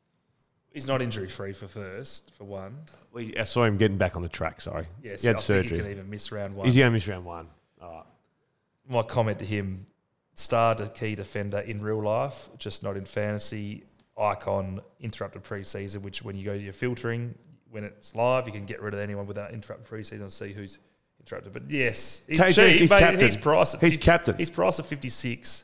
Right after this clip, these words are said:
Speaker 1: he's, which is cheap. He's done seventy-three before, but no.
Speaker 2: He's gonna be
Speaker 1: Sorry.
Speaker 2: captain.
Speaker 1: As much as I love you, Zave.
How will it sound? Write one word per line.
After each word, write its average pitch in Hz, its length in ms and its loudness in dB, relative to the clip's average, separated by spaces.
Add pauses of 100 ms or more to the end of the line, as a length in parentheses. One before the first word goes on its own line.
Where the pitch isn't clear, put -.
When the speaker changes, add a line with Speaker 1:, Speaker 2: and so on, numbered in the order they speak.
(160)
Speaker 1:
he's, 117 260 -10
which 131 160 -6
is 113 60 -8
cheap. 120 260 -2
He's 107 80 -8
done 113 180 -4
seventy-three 104 460 -10
before, 101 220 -8
but 98 160 -12
no. 95 180 -8 (340)
Speaker 2:
He's 139 120 -8
gonna 170 100 4
be 135 60 2
Speaker 1:
Sorry. - 100 -4
Speaker 2:
captain. 123 320 0 (260)
Speaker 1:
As - 80 -20
much 117 200 -8
as 107 60 -8
I 104 40 -6
love 101 180 -6
you, 101 60 -8
Zave. 98 320 -8